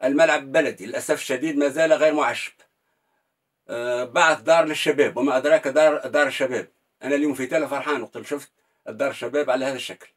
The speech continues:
ومبروك إن شاء الله لتالة. أنا نحب الشباب فوسانا دار كفكة على الأقل يسقلوا فيها مواهبهم ويمارسوا فيها الرياضة والأنشطة.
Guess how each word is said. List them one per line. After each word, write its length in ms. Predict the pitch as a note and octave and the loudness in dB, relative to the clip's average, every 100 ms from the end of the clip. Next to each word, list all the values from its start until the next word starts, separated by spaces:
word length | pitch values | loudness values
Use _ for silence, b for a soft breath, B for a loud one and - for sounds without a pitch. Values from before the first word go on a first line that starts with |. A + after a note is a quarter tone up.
| _ _ - | _ _ -16
ومبروك 480 | A2+ C3 C3+ D3 | -8 -6 -4 -6
إن 60 | B2 | -4
شاء 100 | C3+ | -4
الله 120 | B2+ | -4
لتالة. 320 | - G#2 F2 - - | -6 -10 -14 -16 -8
أنا 140 | C3 | -8
نحب 260 | - - C3+ _ _ _ _ | 0 -2 -2 _ _ _ _
الشباب 440 | A#2 A2 C3+ C#3 B2 | -14 -4 -2 0 -2
فوسانا 480 | A2 C#3+ D3+ D3+ b b - | -4 -2 -2 -4 b b -6
دار 200 | C#3+ C#3 | -2 -2
كفكة 420 | B2 A#2+ D3 C#3+ | -4 -4 -4 -2
على 120 | B2+ | -4
الأقل 380 | B2+ - D3+ C#3+ b b | -4 -4 -4 -6 b b
يسقلوا 320 | C#3+ C#3+ C3 | -8 -4 -2
فيها 120 | C3 C3+ | 2 2
مواهبهم 640 | B2 A#2+ D3 C#3+ D3 C#3+ b - | 2 0 -2 -4 -6 -8 b -6
ويمارسوا 380 | - D3+ C3 C3 | 0 0 0 -4
فيها 160 | C#3+ | 0
الرياضة 400 | B2+ A#2+ C#3 D3 | 0 0 0 2
والأنشطة. 500 | C#3 A#2+ C#3 - C#3 | 0 0 -6 -8 -10